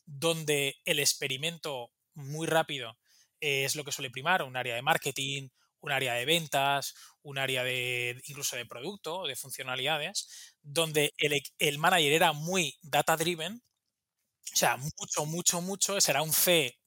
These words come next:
como una casa, o sea, era lento en la, en la toma de decisiones, que no es malo, ¿eh? Ser lento, pero muy enfocado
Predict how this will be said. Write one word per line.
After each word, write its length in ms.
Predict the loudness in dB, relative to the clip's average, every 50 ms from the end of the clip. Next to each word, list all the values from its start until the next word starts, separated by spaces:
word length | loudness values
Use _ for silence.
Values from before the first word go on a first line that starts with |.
| _
como 220 | -14 -14 -12 -8 -4
una 140 | -4 0 2
casa, 260 | 4 4 6 4 4
o 40 | 2
sea, 180 | 0 0 -2 -6 -8 -12 -12 -12 -14 -14 -2
era 340 | 2 4 6 6 6 4 2 _ _ _ _ _ -4
lento 400 | 2 6 6 6 6 6 4 4
en 80 | 6
la, 140 | 6 4 4
en 180 | 4 2 2 4
la 120 | 2 2
toma 180 | 2 0 0 2
de 60 | 2
decisiones, 440 | 2 2 0 0 2 2 4 4 4
que 160 | 2 0 -2
no 100 | -2 2
es 140 | 2 2 2
malo, 320 | 2 0 -4 -2 -2 -2
¿eh? 120 | -2 -2 0
Ser 220 | 0 -2 0 0
lento, 300 | 0 -2 -2 -2 -6 -6 -4
pero 160 | -4 -6 -4 -4
muy 120 | -4 -4
enfocado 560 | -2 -2 -2 -2 2 2 2 2 2 0 -4